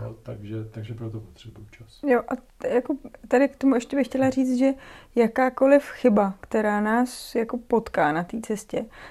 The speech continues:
Speaker 2: tak si myslím, že to je dobře,
Speaker 1: Hmm.
Speaker 2: protože se pak můžeme prostě posunout někam dál. Já si to občas představuju jako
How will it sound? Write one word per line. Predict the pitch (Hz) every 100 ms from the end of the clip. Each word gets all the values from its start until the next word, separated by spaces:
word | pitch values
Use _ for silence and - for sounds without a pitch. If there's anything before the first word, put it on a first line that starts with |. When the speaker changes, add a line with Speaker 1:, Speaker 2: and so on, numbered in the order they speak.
| -
Speaker 2:
tak | 226
si | 254
myslím, | 269 262 254
že | 254
to |
je | 262 254
dobře, | 226 196 190 180 - _
Speaker 1:
Hmm. | 247 233
Speaker 2:
protože | 226 220 233 226 233 226
se | - 226
pak | 226 220 - -
můžeme | 247 226 233
prostě | 226 - 254
posunout | - 226 254 226 214
někam | 214 220 214
dál. | 202 185 196 - - - - -
Já | 214 214 208
si | - 226
to | - -
občas | 202 - 233
představuju | - 226 - 240 247 247
jako | 233 226 233 233 226